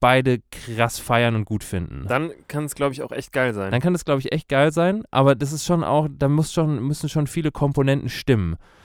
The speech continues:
Speaker 1: Wenn du aber halt auf so einem arrangierten Date von so einer gewonnenen Karte von einer dritten Person bist,
Speaker 2: <laughs>
Speaker 1: dann ist die Wahrscheinlichkeit relativ gering, dass das so ist.
Speaker 2: Ja.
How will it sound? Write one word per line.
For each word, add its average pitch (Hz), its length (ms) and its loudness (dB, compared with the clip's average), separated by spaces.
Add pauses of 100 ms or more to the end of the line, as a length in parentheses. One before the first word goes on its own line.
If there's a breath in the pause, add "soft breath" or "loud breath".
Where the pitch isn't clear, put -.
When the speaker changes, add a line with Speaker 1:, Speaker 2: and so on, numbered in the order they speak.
(240 soft breath)
Speaker 1:
Wenn 131 200 2
du 139 80 4
aber 139 160 4
halt 147 100 2
auf 131 120 2
so 147 100 2
einem 143 120 0
arrangierten 139 640 0
Date 160 240 2
von 135 160 -2
so 127 80 0
einer 131 140 2
gewonnenen 135 480 2
Karte 139 360 0
von 127 180 -2
einer 120 80 0
dritten - 320 -4
Person 139 440 2
bist, 110 400 -2 (340)
Speaker 2:
<laughs> - 340 -10
Speaker 1:
dann 139 340 4
ist - 240 -6
die 127 140 -4
Wahrscheinlichkeit 143 640 0
relativ 127 400 0
gering, 131 400 2
dass 110 160 -2
das 117 140 -4
so 113 100 -4
ist. - 360 -8 (120)
Speaker 2:
Ja. 123 280 -8